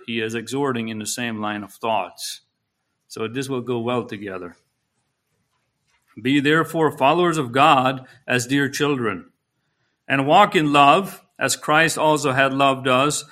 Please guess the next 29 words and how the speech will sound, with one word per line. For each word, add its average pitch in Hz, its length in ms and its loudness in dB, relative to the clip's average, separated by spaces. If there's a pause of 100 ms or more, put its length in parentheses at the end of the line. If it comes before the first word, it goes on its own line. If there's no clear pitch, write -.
(120)
and 127 140 -6
had 123 140 0
given 156 240 -2
himself 131 500 0
for 143 220 0
us 131 380 -2 (400)
as 117 120 -6
an 127 80 -2
offering 127 520 -2
and 113 140 -10
sacrifice 113 680 -4
to - 80 -14
God 113 440 0
for 113 160 -10
a 104 60 -8
sweet-smelling 113 800 -8
savor. 117 540 -8 (920)
But - 140 -12
fornication 135 800 -4
and 113 120 -4
all 139 220 -2
uncleanness 113 840 -8
or 156 180 -4
covetousness, 110 800 -6 (220)
let 139 160 -4
it 127 100 -4
not 165 320 0
be 147 100 -2
once 131 720 -6